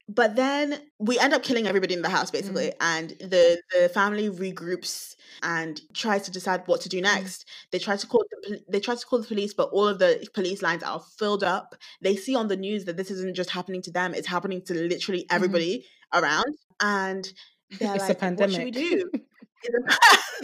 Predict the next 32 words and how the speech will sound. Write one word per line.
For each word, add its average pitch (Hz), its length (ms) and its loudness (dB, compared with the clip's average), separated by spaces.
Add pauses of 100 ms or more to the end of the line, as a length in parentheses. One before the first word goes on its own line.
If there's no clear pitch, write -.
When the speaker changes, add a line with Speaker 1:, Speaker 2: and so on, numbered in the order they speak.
(140)
Speaker 1:
<laughs> 605 300 10
Speaker 2:
It's 605 160 4
a - 100 -2
pandemic. 262 600 6 (540)
Speaker 1:
Yeah. 539 80 12 (480)
Oh 262 60 2
my 220 120 2
God, 170 200 2
don't. 175 260 4
Speaker 2:
<laughs> 208 100 -2 (1300)
Speaker 1:
It's 233 160 0
a 240 100 -6
pandemic 214 480 4
Speaker 2:
Mm. 202 260 0 (200)
Speaker 1:
<laughs> - 180 -20
of 196 240 2 (840)
evil 208 600 0 (240)
twin 214 240 2
versions 185 340 0
of - 20 -6
Speaker 2:
Yeah. 180 40 -2 (220)
Speaker 1:
ourselves. 208 320 0 (460)
<laughs> - 420 -8
Yeah. 185 260 0 (340)
Um, 202 260 -2
that 226 100 2
would 269 100 2
just 220 160 -2
top 220 160 -2
off 185 140 4
twenty 170 200 -2
twenty, 151 320 -8